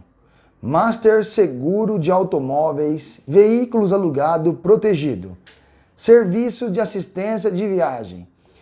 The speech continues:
Master Assist Plus, Master Global Service, Programa Isenção de Rolha em mais de cem restaurantes, Mastercard Surpreenda,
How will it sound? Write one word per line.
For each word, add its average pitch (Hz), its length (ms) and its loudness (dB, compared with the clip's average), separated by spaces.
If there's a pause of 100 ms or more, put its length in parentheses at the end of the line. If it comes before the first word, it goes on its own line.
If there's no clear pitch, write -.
(160)
Master 196 720 0
Assist 226 560 -4
Plus, 226 580 2 (720)
Master 233 560 4
Global 208 480 4
Service, - 600 -4 (500)
Programa 196 580 2
Isenção 170 600 0
de 185 100 2
Rolha 165 640 2 (640)
em 175 140 0
mais 208 400 0
de 190 100 -2
cem 240 280 2
restaurantes, 175 840 0 (880)
Mastercard 220 720 4
Surpreenda, 180 960 -2